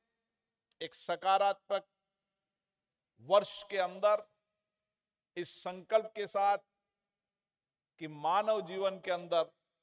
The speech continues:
हम आध्यात्मिक ज्ञान, संस्कृति, राजयोग के माध्यम से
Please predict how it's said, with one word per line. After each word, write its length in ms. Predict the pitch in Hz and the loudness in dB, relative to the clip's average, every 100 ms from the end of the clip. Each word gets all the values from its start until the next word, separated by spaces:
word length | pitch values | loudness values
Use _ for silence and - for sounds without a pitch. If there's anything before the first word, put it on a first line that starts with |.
| _ _ _ _ _ _ _ _ _ | _ _ _ _ _ _ _ _ _
हम 160 | 165 175 - | -6 -6 -4
आध्यात्मिक 880 | 170 175 170 190 196 190 190 170 143 | 2 2 2 2 2 0 -10 -16 -4
ज्ञान, 380 | 165 180 180 170 | -2 0 -2 -6
संस्कृति, 680 | - 170 - 196 - 180 | -12 -12 -12 -16 -12 -10
राजयोग 680 | 156 160 175 170 170 175 170 _ _ _ _ | -2 2 2 -2 -8 -6 -8 _ _ _ _
के 100 | 160 | -12
माध्यम 580 | 143 147 156 143 190 175 | -6 0 0 0 -6 -6
से 360 | - 139 127 | -10 -10 -12